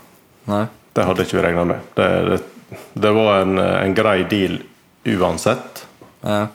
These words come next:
Speaker 2: Og det er helt typisk å leie ut en ikke godkjent kjeller i, i det området, så vi tok på en måte den sjansen.
Speaker 1: Ja.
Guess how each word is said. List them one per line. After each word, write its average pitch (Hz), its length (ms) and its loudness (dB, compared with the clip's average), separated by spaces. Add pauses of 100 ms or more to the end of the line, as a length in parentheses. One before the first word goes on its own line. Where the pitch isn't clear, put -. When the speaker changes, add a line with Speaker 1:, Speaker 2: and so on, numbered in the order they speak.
(200)
Speaker 2:
Og 101 160 -2
det 90 80 2
er 87 40 2
helt 95 180 -2
typisk - 460 -2
å 92 60 2
leie 87 240 2
ut 90 340 -2
en 90 120 -2
ikke 87 260 -4
godkjent 87 440 -2
kjeller 85 420 0 (120)
i, 85 180 -4 (120)
i 92 40 2
det 87 180 0
området, 85 540 0
så 92 240 -4
vi 85 420 -2 (460)
tok - 220 -4
på 87 80 -2
en 85 60 -2
måte 87 240 -2
den 87 160 0
sjansen. 90 400 -2 (720)
Speaker 1:
Ja. 104 180 -2